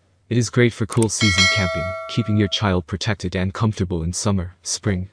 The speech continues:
and fall. Recommended for fifty degrees Fahrenheit to sixty-eight degrees Fahrenheit, ten degrees centigrade to twenty degrees centigrade. It's light, compressible, and easy to carry. Number five. Oski's Three Season Warm and Cool Weather Camping Sleeping Bag. A sleeping bag with a weather-resistant design,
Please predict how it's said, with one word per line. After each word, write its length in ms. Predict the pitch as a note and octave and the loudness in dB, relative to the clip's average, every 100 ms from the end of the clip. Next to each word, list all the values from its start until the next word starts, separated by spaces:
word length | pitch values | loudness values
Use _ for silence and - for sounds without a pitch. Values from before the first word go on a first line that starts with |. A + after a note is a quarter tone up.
| - | -2
and 140 | G#2 | -2
fall. 200 | - A2 | 2 2
Recommended 540 | G#2+ A2+ A2 G#2+ F#2 F2+ | 4 2 2 2 2 -2
for 160 | G2+ | -4
fifty 300 | - A2 - | -2 -2 0
degrees 420 | G#2 G2 G#2 G2 | -2 0 2 2
Fahrenheit 540 | - G#2+ G2 F2+ D#2 D2+ | 0 2 2 0 -2 -4
to 100 | F2+ | -8
sixty-eight 540 | - A2+ - G#2+ F#2+ | -4 -4 2 2 2
degrees 420 | G#2+ G#2 G2 F#2 | 0 0 2 0
Fahrenheit, 540 | - G2+ F2+ E2+ D2+ - _ | 0 0 0 -2 -6 -10 _
ten 240 | - A#2+ | 0 2
degrees 380 | A2+ G#2+ G#2+ G2+ | 2 4 2 2
centigrade 500 | - G2+ G#2 F#2 D#2+ | 0 -2 0 0 0
to 100 | - | -6
twenty 320 | - G#2+ G2 | -4 -2 0
degrees 380 | G2+ - G2 F2+ | -2 0 0 0
centigrade. 520 | - F2+ F2+ D#2 D2 _ _ _ _ | -2 -4 -4 -6 -8 _ _ _ _
It's 220 | A2+ - | -4 4
light, 180 | A#2 G#2+ _ | 4 4 _
compressible, 640 | G2+ F#2+ G#2+ - E2+ D2 _ | -6 -2 -2 -2 -6 -10 _
and 140 | F#2 | 0
easy 240 | F#2+ F#2 F#2 | 0 0 -4
to 100 | - | -6
carry. 380 | - E2 D#2 - _ _ _ | -6 -6 -6 -14 _ _ _
Number 240 | F2+ G#2+ G#2+ | 2 2 2
five. 420 | - F#2 D#2 E2 _ _ _ | 0 -4 -4 -12 _ _ _
Oski's 400 | - A#2 - A#2+ | 0 0 2 -2
Three 140 | - B2 | 2 0
Season 420 | - A#2+ F#2+ F2+ | 2 2 2 0
Warm 280 | F#2+ G2 F#2 | 2 2 0
and 100 | F#2 | -4
Cool 240 | - G#2 | 0 0
Weather 220 | G2 G2+ | 2 0
Camping 360 | G2 G2+ F#2 F2+ | -2 -4 -2 -4
Sleeping 380 | - G#2 F#2 F2 | -2 -2 0 -2
Bag. 300 | E2+ D2+ E2+ _ _ _ - | -4 -8 -12 _ _ _ -8
A 20 | |
sleeping 380 | G2+ D3 C3 A2 | -2 0 0 0
bag 320 | G2 F2 E2+ | 2 0 -2
with 120 | F#2+ | 0
a 60 | G2 | 2
weather-resistant 720 | G#2 G#2+ G2 F#2 G2+ - F2+ | 4 4 2 0 -4 -2 -2
design, 480 | F#2 F2+ D#2 E2 | -2 -6 -8 -10